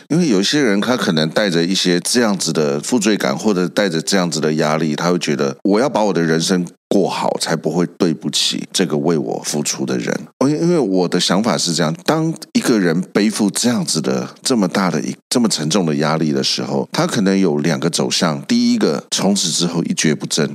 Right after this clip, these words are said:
因为他，他会一直很难过，他觉得他怎么可以这样子害这两个人，对不对？从此之后就过着很悲惨的人生，这是一种结果。第二个结果可能就像我刚刚说的，他会觉得说他重生了，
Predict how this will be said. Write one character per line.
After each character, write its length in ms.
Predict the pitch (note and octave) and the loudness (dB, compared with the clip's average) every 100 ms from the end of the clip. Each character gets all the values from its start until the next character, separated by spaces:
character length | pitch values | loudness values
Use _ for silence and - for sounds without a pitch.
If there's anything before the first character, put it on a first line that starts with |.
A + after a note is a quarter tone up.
| - _ | -10 _
因 80 | G#2 | 0
为 80 | G2 | 2
他， 300 | - F2 F2 | 0 -2 -2
他 100 | - G2 | -2 0
会 180 | G#2 | 2
一 40 | G2+ | 2
直 140 | F#2 | 0
很 100 | E2 | 0
难 160 | C2+ D2 | -2 0
过， 80 | G#2 | 0
他 100 | A#2+ | 2
觉 200 | D#2+ E2+ | 0 0
得 80 | E2+ | -2
他 220 | F2+ F2+ - - | -4 -2 -4 -4
怎 100 | F#2+ | -4
么 80 | D2 | -2
可 140 | E2+ | 0
以 100 | D2 - | 0 -2
这 120 | - | 0
样 100 | G2 | 0
子 260 | F2 D#2+ - - | 0 -2 -4 -4
害 260 | - G#2 | -2 0
这 140 | - F2+ | 0 0
两 180 | D2+ C2 | 0 -2
个 100 | C2 | -6
人， 140 | C2+ | -4
对 100 | C#2+ | -4
不 80 | C#2+ | -2
对？ 100 | C#2+ - | -2 -2
从 240 | - G2 A2 | 0 0 2
此 100 | F#2+ | 0
之 200 | E2+ F#2+ | 0 2
后 180 | F#2 F2 | 2 2
就 240 | F2+ E2+ | 2 0
过 160 | - F2 | 0 0
着 120 | D2 | -2
很 80 | C2 | -2
悲 200 | E2 D#2+ | 0 0
惨 200 | - C#2 | -2 -4
的 100 | C2+ | -2
人 180 | B1+ C2+ | -2 -2
生， 220 | - C#2 | -2 0
这 120 | C#2+ | 0
是 140 | - G2+ | 0 2
一 100 | G2 | 2
种 200 | C#2 - - | 0 -4 -2
结 160 | D#2 | -2
果。 280 | D2+ D2+ G1+ - - | 0 -2 -2 -10 -6
第 140 | - F3+ | 0 2
二 60 | |
个 100 | D#3 | 2
结 180 | B2 G2 | 0 0
果 180 | G2+ F#2 | 2 0
可 200 | - D2 | 0 -2
能 120 | C#2+ | -2
就 120 | D#2 | -2
像 140 | F2 E2 | 0 -2
我 80 | C#2+ | -2
刚 180 | E2 | -2
刚 140 | E2 E2 | -2 -2
说 240 | - D#2 | 0 0
的， 160 | C2 A#1 | 0 -4
他 240 | - G#2 | -2 0
会 100 | G2+ | 0
觉 160 | F2+ D#2 | 2 0
得 120 | D#2 | 0
说 280 | D2+ D#2 D2+ | 0 0 -2
他 160 | - - | -2 -4
重 300 | - D2+ D2+ | -4 -2 -2
生 320 | - D2 D2+ | 0 0 0
了， 240 | B1 - | -2 -6